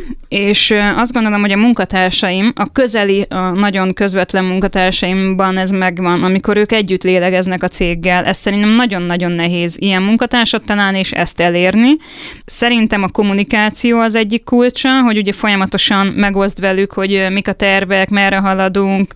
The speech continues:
most éppen mi inspirál ennyire minket. Másrészt meg az, hogy, ö, egyenlő partnerként tekints rájuk, hogy ne az legyen, hogy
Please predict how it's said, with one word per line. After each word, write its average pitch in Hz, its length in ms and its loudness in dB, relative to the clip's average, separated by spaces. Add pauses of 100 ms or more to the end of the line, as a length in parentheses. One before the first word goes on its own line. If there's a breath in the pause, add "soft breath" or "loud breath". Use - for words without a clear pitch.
(120)
most 208 240 -2
éppen 190 360 0
mi 202 280 2
inspirál 202 540 0
ennyire 202 320 0
minket. 202 560 0 (180)
Másrészt 233 400 0
meg 226 180 2
az, 220 160 0
hogy, 220 200 0
ö, 220 260 4 (440 loud breath)
egyenlő 208 380 0
partnerként 185 680 0
tekints 180 420 -2
rájuk, 170 440 0
hogy 185 240 -2
ne 233 180 2
az 196 140 -2
legyen, 190 300 0
hogy 190 160 -2